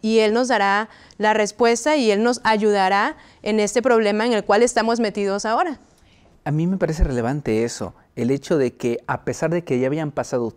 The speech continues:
Speaker 2: tres años de que Daniel estaba en parte del gobierno, probablemente ya había asimilado un poco más el idioma y, y las costumbres, el, el ritmo de vida de los caldeos,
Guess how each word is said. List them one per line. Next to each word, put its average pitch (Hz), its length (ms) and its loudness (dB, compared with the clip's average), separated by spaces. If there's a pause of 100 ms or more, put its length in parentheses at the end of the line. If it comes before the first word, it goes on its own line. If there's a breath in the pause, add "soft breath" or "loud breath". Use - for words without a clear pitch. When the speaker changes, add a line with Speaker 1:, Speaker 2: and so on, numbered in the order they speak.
Speaker 2:
tres 180 380 0
años 160 520 -2
de 110 120 -8
que 113 120 -4
Daniel 123 380 -2
estaba 120 480 0
en 101 280 -10
parte 110 500 -4
del 101 180 -6
gobierno, 120 500 -2 (220 loud breath)
probablemente 139 400 0
ya 127 80 2
había 139 200 4
asimilado 127 420 0
un 143 100 -2
poco 147 340 -2
más 131 460 0 (220 soft breath)
el 117 160 0
idioma 127 580 2
y, 117 140 0
y 117 220 -4
las 110 180 -2
costumbres, 147 500 0
el, 120 160 -2
el 123 140 0
ritmo 160 360 0
de 127 100 0
vida 143 200 2
de 120 80 2
los 110 160 -6
caldeos, 127 460 -4